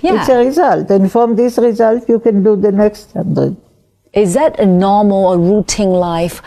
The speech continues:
Speaker 1: for
Speaker 2: I
Speaker 1: a scientist?
Speaker 2: I think that now more people are using this method, but also there is a lot of, uh, advance
Speaker 1: Mm-hmm.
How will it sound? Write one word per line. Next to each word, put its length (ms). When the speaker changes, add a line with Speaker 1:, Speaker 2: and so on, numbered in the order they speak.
Speaker 1:
for 140
Speaker 2:
I 20
Speaker 1:
a 80
scientist? 840
Speaker 2:
I 120
think 320
that 200
now 240
more 280
people 380
are 140
using 440
this 320
method, 520
but 200
also 340
there 200
is 180
a 80
lot 240
of, 100
uh, 160
advance 640
Speaker 1:
Mm-hmm. 340